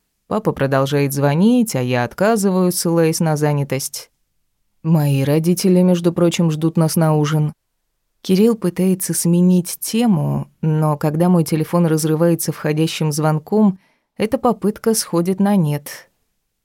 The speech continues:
Не отвечай. Но я, конечно же, беру трубку. «Кира?»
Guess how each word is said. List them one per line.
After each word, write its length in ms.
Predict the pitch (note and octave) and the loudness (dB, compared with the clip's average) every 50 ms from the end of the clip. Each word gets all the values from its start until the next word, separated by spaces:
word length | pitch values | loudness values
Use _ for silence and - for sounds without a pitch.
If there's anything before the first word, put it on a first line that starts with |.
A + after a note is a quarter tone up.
| _ _ _ - | _ _ _ -4
Не 160 | D3+ D#3 C#3+ | -2 -2 -2
отвечай. 680 | C#3 C#3+ D3 C#3+ C#3 - - C#3+ C3+ C3+ C3+ C#3 - _ _ _ _ _ _ _ _ _ _ _ _ - | -2 -2 -4 -4 -6 -6 -8 -8 -6 -6 -6 -8 -10 _ _ _ _ _ _ _ _ _ _ _ _ -2
Но 260 | F#3 F#3 F#3 F3+ F3 | 2 2 4 4 4
я, 300 | E3+ D#3+ D#3 E3+ E3+ E3 | 2 0 0 0 0 0
конечно 420 | - E3 E3 E3 D#3+ - - D#3+ | 0 0 0 0 0 -2 -2 -2
же, 140 | D#3 D#3 D#3+ | -2 -2 0
беру 280 | D#3 F3+ F3 E3 D3 C3+ | 0 2 2 0 0 -2
трубку. 540 | - C#3+ C#3 B2+ - - - C#3+ C#3 C#3 - - _ _ _ _ _ _ _ _ _ _ _ _ _ _ - | -4 -6 -8 -8 -8 -8 -8 -8 -6 -8 -8 -14 _ _ _ _ _ _ _ _ _ _ _ _ _ _ -18
«Кира?» 360 | - F3+ E3+ D#3+ D#3 F3 | -14 -8 -6 -2 -2 -2